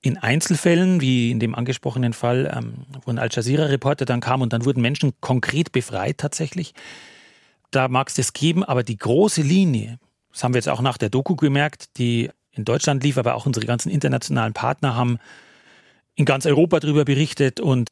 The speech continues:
sie lief auch als englische Fassung und so, also relativ breit, aber letztlich geändert oder dass, dass auch nur jemand <laughs> eine Stellung genommen hätte von den Politikerinnen und Politikern, die wir angefragt haben, nach dieser Doku.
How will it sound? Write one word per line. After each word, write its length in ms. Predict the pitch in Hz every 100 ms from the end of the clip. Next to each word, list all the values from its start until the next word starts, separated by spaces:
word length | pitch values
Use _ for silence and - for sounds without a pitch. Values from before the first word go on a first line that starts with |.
| _
sie 140 | - 139
lief 160 | 127
auch 200 | 117 110
als 320 | - - - -
englische 420 | 156 180 175 160
Fassung 380 | - - 156 135
und 100 | 127
so, 80 |
also 220 | 131 117 117 127
relativ 640 | 151 - 131 139 - 120
breit, 380 | - 107 139 -
aber 300 | - 123 117 - - - - -
letztlich 540 | 127 139 - 175 - _ _ _ _ _ _
geändert 880 | - - _ 127 151 160 156 - -
oder 160 | 127 120
dass, 340 | 123 - - _ _
dass 160 | - 131
auch 140 | 131
nur 100 | 151
jemand 460 | 147 151 143 135 - - - -
<laughs> 300 | - - -
eine 100 | 123
Stellung 380 | - 160 208
genommen 340 | 165 131 110 104
hätte 220 | 101 107
von 160 | - 135
den 120 | 127
Politikerinnen 640 | 127 131 - 131 123 120
und 80 | -
Politikern, 420 | - 123 127 127
die 100 | 117
wir 80 | 120
angefragt 540 | 127 120 110 104 -
haben, 260 | 104 101 101 _
nach 400 | - 117 139 170
dieser 220 | - 117 107
Doku. 280 | 113 -